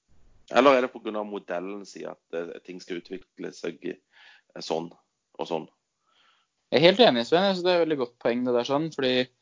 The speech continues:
Speaker 2: når du lager den oververdiberegningen, eller den P, eller den, eh, P-groupen, eller hva du måtte gjøre, så er det liksom i dag, da.
Speaker 1: Ja, du kan jo neddiskontere med, eh,
Speaker 2: Ja.
Speaker 1: altså, den renten du vil, da, eh, velger å bruke.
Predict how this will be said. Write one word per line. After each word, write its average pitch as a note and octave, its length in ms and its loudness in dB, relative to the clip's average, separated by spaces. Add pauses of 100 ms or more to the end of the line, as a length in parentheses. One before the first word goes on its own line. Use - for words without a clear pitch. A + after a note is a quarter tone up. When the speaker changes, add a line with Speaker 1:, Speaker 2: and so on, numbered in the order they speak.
(140)
Speaker 2:
når C3+ 200 2
du C#3 160 6 (120)
lager A#2 300 8
den A#2+ 140 6
oververdiberegningen, A2 960 4
eller A#2 220 6
den A2 480 2
P, A#2 140 -2 (220)
eller A2 200 -2
den, G#2+ 240 0
eh, G#2+ 320 0
P-groupen, A2 480 0
eller A2+ 160 2
hva A2 80 4
du A2 80 -6
måtte A#2 160 0
gjøre, A#2 160 6
så B2 160 4
er A2 80 2
det D3+ 140 0
liksom B2 240 -2 (140)
i C3 100 0
dag, C3 500 0
da. F3 100 8 (340)
Speaker 1:
Ja, D#3 120 -4
du E3+ 100 -8
kan D#3+ 140 -6
jo D#3 80 -6
neddiskontere C3+ 880 -6
med, G#2+ 400 -12 (360)
eh, G2 220 -4
Speaker 2:
Ja. F#3+ 160 2
Speaker 1:
altså, F2+ 280 -8 (140)
den A2 160 -6
renten G2 320 -14
du G2 100 -8
vil, F#2 160 -8 (200)
da, F#2 180 -12 (220)
eh, - 120 -10
velger F2+ 240 -8
å F2 80 -8
bruke. E2+ 180 -10